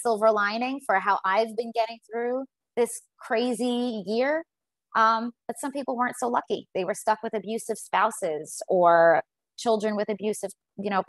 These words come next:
parents. So they didn't have the ability to get away, to go to school, or get away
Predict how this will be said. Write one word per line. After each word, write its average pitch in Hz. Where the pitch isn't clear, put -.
parents. 220
So 220
they 262
didn't 262
have 262
the 202
ability 190
to 185
get 185
away, 180
to 196
go 190
to 175
school, 160
or 226
get 220
away 175